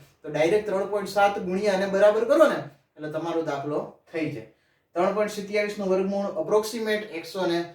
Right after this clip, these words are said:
એક પોઇન્ટ એક્યાસી જેવું આવે. એક પોઇન્ટ એક્યાસી આવી ગયા. હવે આપણે શોધવાનું શું છે? વિષમતાંક. તો વિષમતાંકનું સૂત્ર શું છે? ખાસ સૂત્રો આપણે એક નોટમાં સાઈડમાં તારવતા જવા કે જેના કારણે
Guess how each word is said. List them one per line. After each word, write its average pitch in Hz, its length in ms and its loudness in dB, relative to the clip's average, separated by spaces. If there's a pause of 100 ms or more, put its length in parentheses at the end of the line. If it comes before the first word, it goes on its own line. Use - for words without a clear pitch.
(140)
એક 202 220 0
પોઇન્ટ 180 300 -2
એક્યાસી 151 440 -4
જેવું 131 300 -8
આવે. 139 220 -2 (560)
એક 185 180 -2
પોઇન્ટ 220 200 4
એક્યાસી 220 420 2
આવી 214 160 0
ગયા. 214 280 2 (260)
હવે 190 180 4
આપણે 226 260 4
શોધવાનું 202 520 0
શું 180 180 -8
છે? 196 140 -2
વિષમતાંક. 165 760 0 (380)
તો 147 80 -10
વિષમતાંકનું 214 640 -2
સૂત્ર 214 320 -4
શું 208 180 -8
છે? 196 140 -6
ખાસ 208 300 2
સૂત્રો 214 460 -6 (180)
આપણે 196 180 -4
એક 196 180 -4
નોટમાં 202 360 0
સાઈડમાં 202 340 0
તારવતા 202 400 4
જવા 196 360 4
કે 190 100 -6
જેના 170 340 -2
કારણે 247 300 2